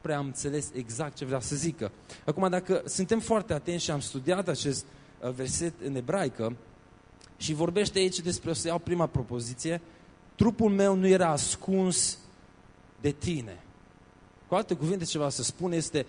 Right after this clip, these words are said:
noi nu am fost ascuns de Dumnezeu înainte ca să ajungem în pântecele mamei noastre. El ne-a cunoscut înainte ca să ajungem pe,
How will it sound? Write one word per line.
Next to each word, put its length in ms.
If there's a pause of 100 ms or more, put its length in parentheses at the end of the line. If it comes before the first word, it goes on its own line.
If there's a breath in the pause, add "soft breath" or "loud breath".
(140 loud breath)
noi 640 (460)
nu 140
am 120
fost 300
ascuns 480
de 120
Dumnezeu 440
înainte 500 (280 loud breath)
ca 120
să 140
ajungem 340
în 60
pântecele 480
mamei 280
noastre. 460 (1120)
El 280
ne-a 180
cunoscut 680
înainte 640
ca 160
să 140
ajungem 420
pe, 220